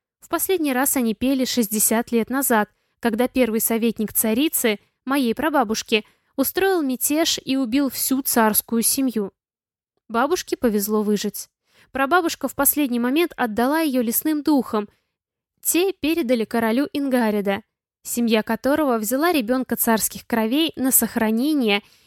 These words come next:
и подавила мятеж. С тех пор наши семьи и дружны, как и народы. Раз терновые розы запели вновь,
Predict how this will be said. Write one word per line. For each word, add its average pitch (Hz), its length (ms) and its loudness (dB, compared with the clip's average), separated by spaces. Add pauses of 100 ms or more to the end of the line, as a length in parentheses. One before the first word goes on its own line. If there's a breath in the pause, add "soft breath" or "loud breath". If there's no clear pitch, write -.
и 349 120 -2
подавила 220 520 0
мятеж. - 600 -6 (500 soft breath)
С - 100 -4
тех 330 200 -2
пор 403 180 2
наши 233 260 0
семьи 294 400 0
и 269 140 -6
дружны, 233 420 0
как 220 240 -2
и 226 40 0
народы. 196 540 0 (800)
Раз 381 200 2
терновые 220 540 0
розы 208 280 0
запели 202 440 0
вновь, 240 500 -2